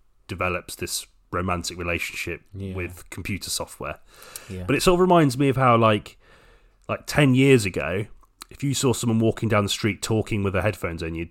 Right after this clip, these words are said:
Speaker 1: you would have thought they were mad.
Speaker 2: Yeah.
Speaker 1: Do you know what I mean?
Speaker 2: Yeah, yeah, yeah,
Speaker 1: But, like,
Speaker 2: totally.
Speaker 1: now, everyone's
Speaker 2: Yeah.
Speaker 1: doing it. You know, it's
Speaker 2: Yeah.
Speaker 1: that sort of slight, I mean, I know it's kind of <laughs> different in the sense that obviously people are still talking to other people, but
Speaker 2: Yeah.
Speaker 1: it's this idea that technology moves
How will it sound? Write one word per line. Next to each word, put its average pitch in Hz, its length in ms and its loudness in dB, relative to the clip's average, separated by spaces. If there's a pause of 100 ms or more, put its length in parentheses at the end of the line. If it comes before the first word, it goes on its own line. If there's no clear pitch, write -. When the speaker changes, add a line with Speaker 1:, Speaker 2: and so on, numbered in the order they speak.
Speaker 1:
you 104 100 -4
would 95 80 -2
have - 80 -6
thought 92 220 -2
they 92 40 -4
were 85 120 -4
mad. 87 320 -4 (120)
Speaker 2:
Yeah. 104 260 -4 (380)
Speaker 1:
Do 127 120 0
you - 20 8
know 127 40 6
what 123 60 6
I 123 40 6
mean? 127 180 6
Speaker 2:
Yeah, 135 220 8
yeah, 117 120 6
yeah, 120 200 4
Speaker 1:
But, 131 100 6
like, 120 160 8
Speaker 2:
totally. 117 200 -4
Speaker 1:
now, 113 440 4
everyone's 101 480 0
Speaker 2:
Yeah. 95 60 -8
Speaker 1:
doing 78 240 -8
it. - 180 -16
You 120 140 -2
know, 131 160 4
it's 120 180 0
Speaker 2:
Yeah. 151 60 2
Speaker 1:
that 135 80 0
sort 127 180 2
of 110 80 -2 (100)
slight, - 300 -2
I 127 40 -2
mean, 131 100 2
I 131 60 4
know 135 100 6
it's 107 160 2
kind 117 200 0
of 101 80 -4
<laughs> - 80 0
different 127 340 2
in 104 60 -4
the 113 80 0
sense 107 280 2
that - 60 0
obviously 98 220 -2
people 107 220 0
are 92 60 -4
still 98 180 -4
talking 98 320 -2
to 101 140 -8
other 98 180 -2
people, 101 400 -2
but 98 160 0
Speaker 2:
Yeah. 95 200 -2 (340)
Speaker 1:
it's 113 140 -4
this 147 160 2
idea 123 420 6
that 107 160 -4
technology 113 480 0
moves 107 600 0